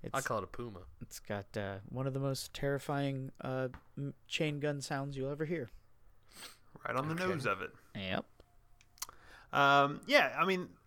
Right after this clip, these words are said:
Speaker 3: it's, <sighs> maybe twenty planes or so.
Speaker 2: Oh,
Speaker 3: Uh,
Speaker 2: oh, I expected way more.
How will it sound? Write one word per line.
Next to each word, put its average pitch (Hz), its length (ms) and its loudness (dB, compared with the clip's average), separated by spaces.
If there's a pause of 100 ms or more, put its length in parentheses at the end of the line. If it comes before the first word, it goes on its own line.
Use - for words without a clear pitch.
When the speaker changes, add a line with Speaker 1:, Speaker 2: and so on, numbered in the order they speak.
Speaker 3:
it's, 180 220 -2 (260)
<sighs> - 1160 -4
maybe 143 180 0
twenty 165 300 2
planes 226 520 2
or 247 80 -2
so. 277 460 0 (580)
Speaker 2:
Oh, 185 260 6 (160)
Speaker 3:
Uh, - 120 -2
Speaker 2:
oh, 147 140 8
I 110 140 6
expected 127 420 0
way 104 120 -4
more. 127 340 -2